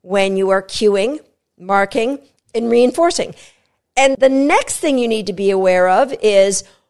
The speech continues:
what is your dog doing when you deliver that reinforcement? So if I go in to feed my dog and they get up out of this,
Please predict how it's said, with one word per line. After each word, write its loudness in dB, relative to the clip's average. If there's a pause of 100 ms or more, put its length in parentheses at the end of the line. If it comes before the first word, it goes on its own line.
(160)
what 0
is -2
your 0
dog 2
doing 2
when 0
you -4
deliver 0
that 0
reinforcement? -4 (160)
So 4 (100)
if 2
I 4
go 4
in 0
to -2
feed -4
my 0
dog 4
and 2
they 2
get 4
up 2
out 4
of 2
this, -2